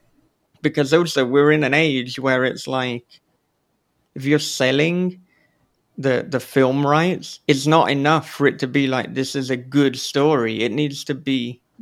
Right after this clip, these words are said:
great. It needs to have a hook. It <laughs> needs to have, like, "This is the reason we want to give you money." Um, and s-, and so because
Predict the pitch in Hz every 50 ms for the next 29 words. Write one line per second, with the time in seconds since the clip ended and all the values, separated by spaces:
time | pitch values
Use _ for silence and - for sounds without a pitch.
0 | 160 - - 123 123 127 143 170 185 151 104 87 - - - 107 - 120 143 143
1 | 139 131 - - - 139 131 120 147 135 127 120 110 107 - _ - 202 196 123
2 | - - _ - - 117 117 127 123 151 156 147 139 151 135 135 139 143 139 139
3 | 131 - _ _ - - - - - - _ - 139 135 117 127 139 151 156 151
4 | 156 151 139 131 147 143 139 139 147 147 143 143 135 131 139 131 123 123 131 -
5 | _ _ _ _ - - 139 151 151 143 139 139 139 139 131 - 156 135 131 143
6 | 135 123 135 131 131 131 147 165 180 160 131 120 - 117 - _ _ _ _ _
7 | _ _ _ _ _ _ _ _ _ _ _ - 139 135 139 135 131 127 127 127
8 | 127 123 123 117 _ _ _ _ _ _ _ _ _ _ _ _ _ _ _ _
9 | _ _ _ _ _ _ _ _ _ - 139 139 143 139 135 - - - _ -
10 | 151 151 147 147 - - - 165 156 156 151 143 147 156 151 151 - - - -
11 | 226 214 208 202 - - -